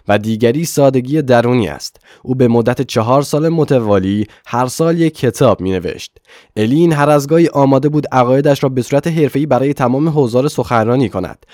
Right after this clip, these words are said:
او حتی پس از گذشت سالیان متمادی نگارش هنوز خود را نویسنده ممتاز نمی‌دانست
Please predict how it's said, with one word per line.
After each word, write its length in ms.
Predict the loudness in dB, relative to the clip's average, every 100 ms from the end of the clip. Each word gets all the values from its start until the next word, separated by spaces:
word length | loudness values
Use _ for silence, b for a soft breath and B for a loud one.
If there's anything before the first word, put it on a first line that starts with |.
| B B
او 140 | 0
حتی 220 | 2 0
پس 200 | 0 0
از 140 | -2 0
گذشت 340 | -2 -2 -2
سالیان 540 | -6 0 0 2 0 0
متمادی 680 | 0 0 0 0 0 0
نگارش 560 | 0 2 2 2 0 -2 B B
هنوز 380 | -2 2 2 0
خود 240 | -2 0
را 60 | 2
نویسنده 600 | 2 0 0 -2 0 0
ممتاز 640 | 0 0 0 0 0 2
نمی‌دانست 640 | 2 2 0 -6 -8 -12